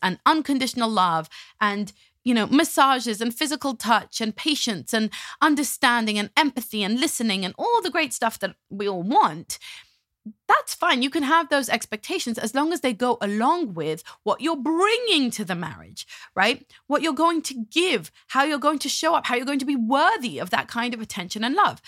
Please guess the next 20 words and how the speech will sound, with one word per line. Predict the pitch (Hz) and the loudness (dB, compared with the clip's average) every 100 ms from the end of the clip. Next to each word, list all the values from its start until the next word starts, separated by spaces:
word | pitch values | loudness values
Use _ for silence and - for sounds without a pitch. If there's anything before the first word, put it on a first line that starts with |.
| - - | -20 -6
Now, | 294 311 - - _ - | 0 0 -2 -20 _ -2
don't | 415 508 - | -2 -2 -4
catch | 339 - | -4 -2
me | 277 | 0
on | 247 | 2
my | 214 | 4
word | 262 269 | 2 2
here. | 202 | -2
We're | 202 | -2
all | 254 302 | -2 -2
worthy | 196 180 185 233 285 202 190 185 - | -4 -4 2 4 2 -2 -6 -4 -2
of | 180 175 165 _ - | 0 -2 -8 _ -2
basic | 214 226 202 | -2 -4 -10
respect | 170 - 254 160 - - | -10 -6 -4 -6 -10 -8
and | 185 175 165 | -4 -4 -8
human | - - 214 160 147 | -10 -6 -4 -6 -4
dignity, | 277 285 254 - - 98 - - - | -2 0 -2 -4 -12 -14 -16 -16 -12
but | - - | -6 -2
we're | 330 | 4
not | 508 | 4